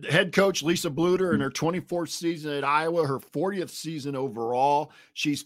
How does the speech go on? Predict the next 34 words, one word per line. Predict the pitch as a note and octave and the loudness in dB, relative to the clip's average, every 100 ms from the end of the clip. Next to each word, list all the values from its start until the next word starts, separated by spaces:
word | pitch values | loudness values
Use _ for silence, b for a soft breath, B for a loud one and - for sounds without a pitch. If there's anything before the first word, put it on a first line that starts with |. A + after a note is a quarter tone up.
| _ | _
four | G3 | 0
hundred | F#3 F3+ D#3+ | 2 0 -4
ninety-four | D3 D#3 D3+ C#3+ - D#3 D3+ | -4 -4 -4 -6 -2 2 2
and | C3 - | 0 -2
two | F3 D3 | -2 -2
forty-nine, | - D3+ C3+ B2+ C#3 C3+ B2+ | 0 0 2 0 0 0 -2
which | B2+ A#2+ | -6 -8
is | A#2+ | -10
a | |
sixty-six | B2 - E3 - C3 D3+ - | -10 -8 -10 -8 -8 -8 -8
percent | - - C#3+ B2 | -10 -8 -8 -6
winning | C3+ C#3+ | -6 -6
percentage | C3+ - C3+ B2 | -8 -8 -8 -8
at | A2+ | -4
Iowa. | A#2 C3 A#2 G#2+ B B | -2 -2 -2 -8 B B
She | - | -4
has | G#3+ - | -4 -4
eight | G#3 A3+ | -6 -2
hundred | G3+ F#3 C#3+ - | 0 0 -4 2
fifty | F#3+ - D#3 | 2 4 4
wins. | D3 B2+ | 4 2
This | E3 | -2
isn't | E3 C#3 C3 | -2 -6 -8
counting | D3 C#3 | -8 -8
the | C3 | -8
one | B2 | -10
tonight. | A#2+ A#2+ A2 | -8 -6 -4
I | |
guess | A2+ A#2 | -4 -6
I | A#2 | -6
could | B2 | 0
add | A#2 A#2 | 0 0
that | A2 A2 | -2 -2
in. | A#2 | -4